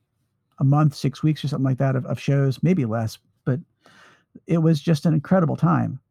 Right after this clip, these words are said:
you know, 'cause we felt like we had so much support from them that, that we wouldn't have had otherwise. Like, we were okay with slogging it out and just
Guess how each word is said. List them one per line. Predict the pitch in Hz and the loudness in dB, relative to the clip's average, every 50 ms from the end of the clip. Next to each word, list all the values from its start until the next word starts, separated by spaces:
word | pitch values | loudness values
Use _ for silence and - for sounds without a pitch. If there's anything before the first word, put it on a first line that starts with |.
| _ - | _ -4
you | 143 131 | -2 0
know, | 131 127 135 143 143 - | 0 2 0 -2 -2 0
'cause | - 131 127 123 _ _ _ _ _ _ _ _ _ _ _ _ _ _ _ _ _ _ _ _ _ _ _ _ 285 | -2 -2 -2 -2 _ _ _ _ _ _ _ _ _ _ _ _ _ _ _ _ _ _ _ _ _ _ _ _ -4
we | 226 160 165 | 0 0 0
felt | 147 - 170 156 151 | 2 2 0 0 0
like | 151 139 135 - | 0 -2 -2 0
we | 151 147 | 0 0
had | 139 123 - | 0 0 -2
so | - - 170 170 | -2 0 2 4
much | 160 147 139 - - | 4 2 0 -2 -6
support | 156 - - 151 156 147 | -6 -2 0 -2 -2 0
from | - 139 127 120 | 0 0 0 2
them | 139 135 139 135 | 2 2 0 0
that, | 131 135 135 131 131 | 0 0 -2 -6 -6
that | 135 139 139 123 | -6 -6 -4 -2
we | 127 131 | -2 -2
wouldn't | 127 135 139 131 131 131 - 156 - _ _ _ _ _ _ _ _ _ _ _ - | -2 -2 0 0 0 0 -2 -4 -10 _ _ _ _ _ _ _ _ _ _ _ -4
have | 139 123 117 | -4 -4 -2
had | - 135 143 139 139 131 | -2 -2 0 0 0 0
otherwise. | 127 123 123 123 120 117 113 113 113 127 | -2 -2 -2 -2 -2 -2 -4 -4 -4 -4
Like, | 131 120 | -4 0
we | - 208 214 | 0 0 2
were | 190 175 175 | 4 4 4
okay | 175 160 - 185 196 | 2 2 2 2 2
with | 185 165 143 - | 2 2 0 -2
slogging | - - 147 143 151 156 151 156 | -2 -2 0 0 2 2 2 2
it | 139 127 | 2 2
out | 131 139 143 151 - 156 | 2 0 0 0 0 -2
and | 131 | -2
just | 120 143 - - | -2 -2 -6 -8